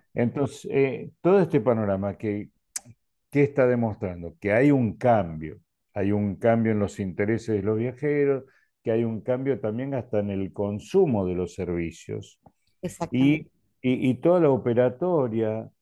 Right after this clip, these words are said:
Speaker 1: técnica que requiere un viaje de estas características.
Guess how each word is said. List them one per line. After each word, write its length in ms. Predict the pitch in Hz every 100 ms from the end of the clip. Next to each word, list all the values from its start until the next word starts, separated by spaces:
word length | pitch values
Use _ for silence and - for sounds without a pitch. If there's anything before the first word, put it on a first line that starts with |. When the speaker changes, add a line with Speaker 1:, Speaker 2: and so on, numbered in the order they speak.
| -
Speaker 1:
técnica 560 | 175 151 143 131 143
que 140 | 123 120
requiere 640 | 104 107 131 143 143 143
un 240 | 117 104
viaje 320 | 117 123 -
de 60 | 120
estas 220 | 110 104
características. 840 | - 98 87 95 87 82 - 98